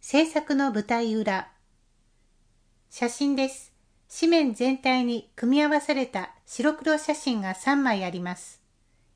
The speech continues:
一枚目、若い女性二人が並んで立っているところを大きなカメラを構え撮影する男性です。二枚目、女性たちを撮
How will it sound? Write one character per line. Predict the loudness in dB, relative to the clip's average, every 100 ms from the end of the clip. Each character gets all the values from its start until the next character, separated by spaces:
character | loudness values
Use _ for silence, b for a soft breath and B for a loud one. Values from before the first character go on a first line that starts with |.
| -18
一 | -6 -2
枚 | 0 0
目、 | -2 -4 -6 _ _ _ _
若 | -4 2 2
い | 2
女 | 0
性 | 0 0
二 | -2 -2 -2
人 | 0
が | 0 -2 -6 -2
並 | 2 4
ん | 4
で | 4
立 | 4
っ |
て | 2 0
い | 0
る | -2
と | -4
こ | -2
ろ | 0 0
を | -2 -10 b b 2
大 | 2
き | 2 -2
な | -4
カ | -2 2
メ | 4
ラ | 4 2
を |
構 | -2 -2 0
え | 0 -4 _
撮 | -4 -4 0
影 | 0 0
す | -2
る | -4
男 | -2 -2
性 | -2 -6
で | -6 -8
す。 | -10 -20 _ _ _ _ _ _ _ _ _ _
二 | -2
枚 | 0 0
目、 | 0 -2 -6 _ _ _ -4
女 | -2
性 | 2 2
た | 2 -2
ち | -2
を | -4
撮 | -2 -4